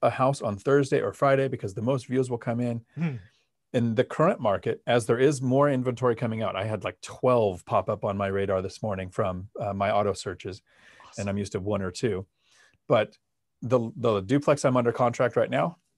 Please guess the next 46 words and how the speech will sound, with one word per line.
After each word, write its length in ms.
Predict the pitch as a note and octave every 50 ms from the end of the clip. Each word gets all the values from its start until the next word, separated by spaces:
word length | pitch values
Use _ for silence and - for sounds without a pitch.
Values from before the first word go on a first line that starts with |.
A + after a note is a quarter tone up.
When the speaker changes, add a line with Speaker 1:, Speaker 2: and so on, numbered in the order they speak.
| _ _
Speaker 1:
uh, 220 | - G2+ F#2 F2+ - - -
it 180 | A2 A2 -
hit 160 | - D3+ D3+
the 80 | D3 D#3
listing. 440 | C3 B2+ A#2+ - - C3 B2 B2 A#2+ _ _ _ _ _
I 100 | A2 A#2
made 180 | B2 B2+ B2 A#2+
my 120 | C3 B2+
offer. 480 | B2 A2 G#2+ G2+ - - G#2 G2 F#2+ _ _ _ _
Offer 240 | - B2 B2 - B2
was 140 | A2+ A2 G#2+
accepted 440 | G#2+ - - A#2 G#2+ - - A2 -
all 220 | - A2 A#2 B2
within 220 | B2 A#2+ - A2+
four 260 | G#2+ - - B2 A#2 G#2+
hours 320 | G2 F#2+ G2+ G2 F#2 - - -
on 120 | C3 C#3
a 40 | C#3
Wednesday. 480 | C3+ D3 C#3+ C3 A2+ - G#2 F#2+ - _ _ _ _ _ _ _ _ _ _ _ _ _ _ _
So 100 | - -
if 80 | G3 -
you're 80 | F3
doing 220 | F3+ A3 G3+ E3 D3
work 200 | D3 D3 D3 -
on 80 | A#2+
a 40 | G2+
Saturday, 440 | - - - D#3+ E3+ D3+ G#2+ F#2+ F#2+
how 300 | G2 G2 C#3 D#3+ E3 F3
many 320 | F3 D3+ C3+ C#3+ D3 C#3+
deals 300 | B2 A#2+ C3 B2+ B2 G#2
are 60 | A#2 A2+
you 120 | B2+ B2+
missing 320 | A2 A#2 A#2 - - G#2 F#2+
that 140 | G2+ - -
come 160 | - A#2 B2
out 140 | B2+ B2+ C#3
during 180 | C3 C3 B2+
the 80 | A#2 A2+
week 220 | G#2+ G#2+ G2+ G#2
that 180 | - G#2 - -
you 60 | A2
don't 120 | A#2 A2
even 160 | A2 A2 G#2+ G2+
get 140 | G#2+ G#2 -
to 80 | -
see? 300 | G#2 - - G#2+ G2 G2